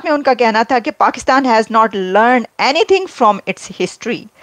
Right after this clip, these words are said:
It is trying to keep itself relevant with the help of terrorism and proxy war। और फिर उन्होंने कहा कि, Today I am speaking from a space where, uh, from a place where the masters of terror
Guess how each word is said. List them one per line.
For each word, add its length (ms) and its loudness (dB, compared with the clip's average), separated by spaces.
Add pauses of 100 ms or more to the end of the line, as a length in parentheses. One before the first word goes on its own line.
(340)
It 100 2
is 140 4
trying 300 2
to 100 0
keep 280 -4
itself 440 0
relevant 540 2
with 160 -2
the 120 -4
help 400 0
of 280 -4
terrorism 560 0 (360)
and 320 0
proxy 460 -2
war। 280 -6 (800)
और 200 4
फिर 160 2
उन्होंने 300 0
कहा 300 0
कि, 520 0 (500)
Today 340 0
I 120 2
am 100 -2
speaking 480 -6 (260)
from 260 0
a 60 0
space 440 2
where, 300 -2
uh, 160 4
from 280 0
a 60 -2
place 480 2 (440)
where 280 4
the 360 -6
masters 760 -2
of 220 -4
terror 380 0